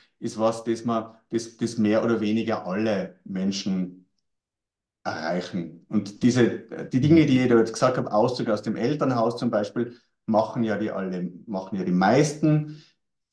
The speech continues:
viele aber auch nicht, aber stehen dann anderen, äh, andere, äh, Themen meistens ne-, nebenbei noch oder im Hintergrund.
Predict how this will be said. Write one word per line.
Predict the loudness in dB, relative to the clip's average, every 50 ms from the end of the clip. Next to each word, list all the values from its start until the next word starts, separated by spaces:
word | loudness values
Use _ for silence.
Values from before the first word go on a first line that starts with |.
| _ _
viele | 0 0 2 2 2 2 2
aber | 0 0 0 0 0
auch | -2 -4 -4 -2
nicht, | -2 -2 0 0 -2
aber | -2 -2 -2 -4
stehen | -4 -4 -4 -4
dann | -4 -4
anderen, | -4 -4 -4 -4 -2 -2 -2 -2 -2 -4
äh, | -4
andere, | -6 -6 -4 -4 -4 -4 -6 -6 -6 -4 -4 -4 -4 -4 -4 -4 -4 -4 -4 -4 -4 -4 -6
äh, |
Themen | -4 -2 -2 0 0 -2 -2 -4 -6 -8 -12 -14 -16 -16 _ _
meistens | -10 -8 -6 -6 -4 -2 -4 -4 0 -2
ne-, | -2 -2 -2 -6 -6
nebenbei | -4 -2 0 0 0 0 0 -2 -2 -2
noch | -2 -4 -4 -6
oder | -6 -6 -6
im | -6
Hintergrund. | -8 -10 -12 -14 -14 -14 -14 -14 -14 -14